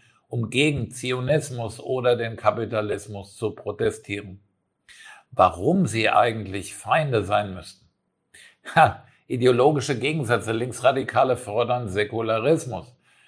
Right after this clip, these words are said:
Geschlechtergleichheit und L-G-B-T-Q-Rechte, während Islamisten eine theokratische, patriarchalische Ordnung wollen.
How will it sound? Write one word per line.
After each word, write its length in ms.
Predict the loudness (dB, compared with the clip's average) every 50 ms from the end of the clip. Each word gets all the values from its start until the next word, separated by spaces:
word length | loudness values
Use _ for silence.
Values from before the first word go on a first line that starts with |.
| _ _ _
Geschlechtergleichheit 1400 | -4 -4 -4 -4 -2 -2 -2 -2 0 0 0 0 2 2 4 4 4 4 2 0 0 0 0 0 0 -2 -6 -14 -18 -6 -2
und 400 | 0 2 2 0 -2 -6 -12 -18 _ _ 0
L-G-B-T-Q-Rechte, 1600 | 0 2 2 2 0 -2 -2 -4 -6 -6 -4 -4 -6 -8 -8 -8 -6 -2 -2 -2 0 0 2 0 0 0 -2 -6 -6 -6 -8 -10 -20 _ _ _ _
während 240 | -4 -2 -2 -2 -4
Islamisten 640 | -6 -6 -2 -2 -2 -2 -2 -6 -6 -6 -6 -6
eine 200 | -6 -4 -6 -6
theokratische, 720 | -6 -4 -2 -2 -2 0 4 6 6 6 6 4 -2 -10 -10
patriarchalische 1120 | -4 0 0 0 0 2 0 0 0 0 -4 -4 2 4 4 4 4 2 -4 -8 -10 -10 -10 -14 _ -4 2
Ordnung 440 | 4 4 4 4 0 -6 -4 0 4
wollen. 340 | 4 4 4 2 0 -6